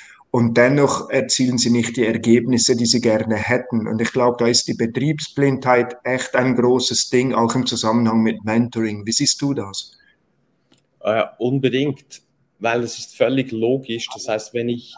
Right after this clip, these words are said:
Speaker 2: jeden Tag über Jahre meinen Job so gut mache wie möglich, dann habe ich irgendwo einen Tunnelblick, diese Betriebsblindheit. Und dann tut's eben gut,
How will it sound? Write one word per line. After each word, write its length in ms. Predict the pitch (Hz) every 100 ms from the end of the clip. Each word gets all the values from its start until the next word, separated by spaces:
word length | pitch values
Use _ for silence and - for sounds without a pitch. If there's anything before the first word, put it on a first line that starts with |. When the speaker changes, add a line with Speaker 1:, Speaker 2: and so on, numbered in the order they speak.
| -
Speaker 2:
jeden 500 | 101 123 139 143 139
Tag 380 | 113 113 135 127
über 220 | 117 104
Jahre 480 | 104 110 117 143 143
meinen 340 | 110 110 107
Job 440 | 107 - 123 - -
so 160 | -
gut 360 | 113 131 170 -
mache 360 | 135 135 - 107
wie 100 | 110
möglich, 440 | 113 143 143 135
dann 160 | - 110
habe 200 | 117 123
ich 120 | 123
irgendwo 300 | 123 120 110
einen 180 | 110 -
Tunnelblick, 680 | _ 110 104 104 87 - _
diese 240 | 92 - -
Betriebsblindheit. 1160 | 101 - 104 95 - - 95 92 95 78 _ _ _ _ - - _ _ -
Und 200 | 107 120
dann 180 | 113
tut's 300 | - 139 143
eben 280 | 123 120 110
gut, 280 | 101 131 185